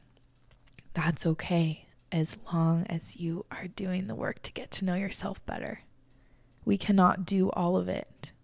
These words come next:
And don't let the massiveness of all that there is to do stop you from doing something.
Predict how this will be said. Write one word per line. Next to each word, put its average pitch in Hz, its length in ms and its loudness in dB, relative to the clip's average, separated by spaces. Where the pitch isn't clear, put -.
And 170 560 4
don't 190 400 8
let 180 500 4
the 180 280 2
massiveness 214 920 2
of 190 120 2
all 185 220 6
that 202 200 6
there 190 180 2
is 180 240 2
to - 120 -2
do 196 440 4
stop - 560 4
you 196 200 0
from 185 200 0
doing 185 380 -2
something. - 560 -4